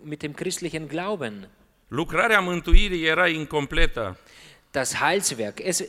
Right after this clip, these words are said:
Speaker 1: dieses wäre unvollständig.
Speaker 2: Credința creștină era fără viitor.
Speaker 1: Der Glaube,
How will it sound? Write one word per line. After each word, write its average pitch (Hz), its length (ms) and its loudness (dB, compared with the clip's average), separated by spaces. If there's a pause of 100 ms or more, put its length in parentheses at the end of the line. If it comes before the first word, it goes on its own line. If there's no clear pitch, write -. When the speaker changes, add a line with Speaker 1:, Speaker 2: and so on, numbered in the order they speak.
(140)
Speaker 1:
dieses 160 360 -6
wäre 147 340 -6
unvollständig. 117 840 -6
Speaker 2:
Credința 185 600 0
creștină 208 540 -2
era 196 260 4
fără 220 300 2
viitor. 175 680 -2 (580)
Speaker 1:
Der 143 220 -2
Glaube, 151 720 0